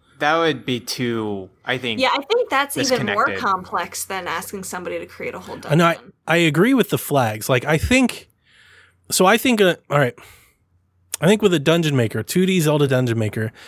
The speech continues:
Speaker 3: you could create, you'd have to limit rooms, right? You'd have to have a certain amount of rooms or, like,
Speaker 1: Yeah.
Speaker 3: a level, right? Like, you'd have a level.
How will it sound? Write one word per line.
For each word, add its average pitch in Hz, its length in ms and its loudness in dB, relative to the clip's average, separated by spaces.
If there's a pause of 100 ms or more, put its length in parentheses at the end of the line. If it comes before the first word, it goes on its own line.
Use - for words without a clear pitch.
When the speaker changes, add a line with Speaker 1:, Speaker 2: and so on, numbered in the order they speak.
(140)
Speaker 3:
you 143 160 -2
could 202 260 2
create, 135 460 0
you'd 147 100 2
have 185 140 0
to 170 80 0
limit 147 320 2
rooms, 127 500 -2 (220)
right? 131 140 -2
You'd 131 100 2
have 143 120 2
to 160 60 2
have 135 120 4
a 113 40 0
certain 127 240 0
amount 120 220 2
of 110 80 -4
rooms 113 400 0
or, 117 140 0
like, 107 160 0
Speaker 1:
Yeah. 107 100 0
Speaker 3:
a 107 40 -2
level, 107 340 2
right? 107 200 -4
Like, 117 220 -6
you'd 120 80 0
have 110 120 0
a - 40 0
level. 104 380 -2